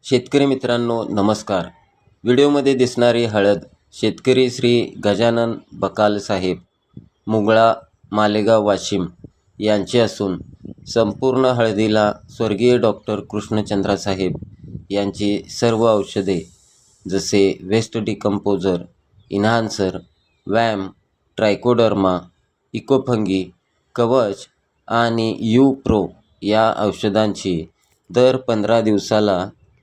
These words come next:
फवारणीमधून, आळवणीमधून एकरी दोनशे लिटर याप्रमाणे औषधं देणे सुरू आहे. शेतकरी मित्रांनो,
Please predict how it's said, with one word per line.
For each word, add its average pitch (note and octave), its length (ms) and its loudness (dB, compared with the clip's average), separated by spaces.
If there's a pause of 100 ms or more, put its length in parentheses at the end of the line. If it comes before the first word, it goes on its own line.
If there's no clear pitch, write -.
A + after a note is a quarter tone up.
(160)
फवारणीमधून, A#2 840 2 (180)
आळवणीमधून G#2+ 920 0 (300)
एकरी A#2 380 0
दोनशे A2 720 2
लिटर G2 440 -2 (500)
याप्रमाणे G2+ 800 0 (140)
औषधं G2 540 -4 (140)
देणे F#2+ 360 0
सुरू A#2+ 240 -2
आहे. F2 140 0 (640)
शेतकरी B2 460 -2
मित्रांनो, G#2 600 -2